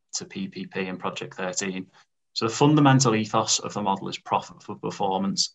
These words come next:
and that, that, that is flowed down throughout the supply chain.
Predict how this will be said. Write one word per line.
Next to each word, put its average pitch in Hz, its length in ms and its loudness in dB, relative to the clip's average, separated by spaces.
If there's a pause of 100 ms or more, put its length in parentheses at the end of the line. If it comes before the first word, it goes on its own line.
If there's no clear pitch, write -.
and 101 140 -2
that, 98 100 -8 (160)
that, 104 160 -2
that 120 180 4
is 110 80 -2
flowed 110 480 2
down 101 480 2
throughout 101 480 2
the - 80 -12
supply 95 400 -2
chain. 101 440 -6